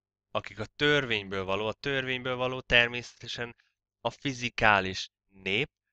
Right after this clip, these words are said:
hanem Ábrahám hitéből valónak is, aki mindnyájunknak atyánk, hanem azoknak is, akik, eh, nem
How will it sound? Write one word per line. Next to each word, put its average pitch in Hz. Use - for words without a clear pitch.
hanem 165
Ábrahám 151
hitéből 117
valónak 117
is, 120
aki 143
mindnyájunknak 117
atyánk, 90
hanem 180
azoknak 180
is, 175
akik, 160
eh, 175
nem 160